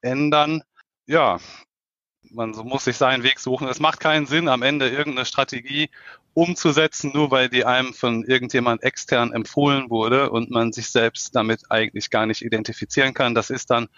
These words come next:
zum Scheitern verurteilt, ne? Und man muss seine eigenen Erfahrungen machen und mit der Erfahrung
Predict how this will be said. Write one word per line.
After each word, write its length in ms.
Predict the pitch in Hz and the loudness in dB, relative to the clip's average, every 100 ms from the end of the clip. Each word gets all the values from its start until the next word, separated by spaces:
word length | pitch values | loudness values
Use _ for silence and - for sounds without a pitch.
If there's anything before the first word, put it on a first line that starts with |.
| - - - | -20 -20 -12
zum 180 | - 127 | -6 -2
Scheitern 600 | - 135 135 135 120 101 _ | 0 2 2 2 0 -4 _
verurteilt, 840 | - 127 123 131 - 104 92 - | 0 0 2 -2 2 0 0 -6
ne? 280 | - 127 127 | -4 -2 -2
Und 300 | 110 110 104 _ _ - - - | -2 -4 -6 _ _ -20 -20 -4
man 140 | 113 | -4
muss 180 | 117 117 | -2 0
seine 220 | 113 110 | 2 4
eigenen 320 | 107 123 123 110 | 2 2 2 0
Erfahrungen 560 | 113 117 117 117 110 | 2 2 2 2 0
machen 300 | 107 107 117 | 0 -2 -4
und 120 | 107 | -4
mit 140 | 110 - | -4 2
der 80 | 107 | 2
Erfahrung 580 | 110 107 110 113 110 | 4 4 4 2 -2